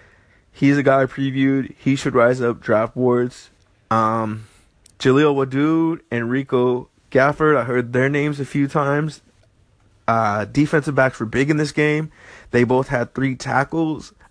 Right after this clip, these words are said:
I know Gafford had a penalty that kinda hurt him. I remember him for that.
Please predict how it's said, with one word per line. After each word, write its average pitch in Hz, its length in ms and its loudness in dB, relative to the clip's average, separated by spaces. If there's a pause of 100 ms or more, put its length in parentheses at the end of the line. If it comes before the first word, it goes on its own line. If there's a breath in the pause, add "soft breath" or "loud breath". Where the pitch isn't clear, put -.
I 131 40 0
know 135 180 2
Gafford 139 580 -2
had 120 480 0
a 107 140 -10
penalty 156 640 -4
that 104 200 -8
kinda 131 180 -2
hurt 143 220 0
him. 143 440 -2 (100)
I 113 100 -4
remember 117 340 -2
him 110 80 -6
for 113 100 -8
that. 120 400 2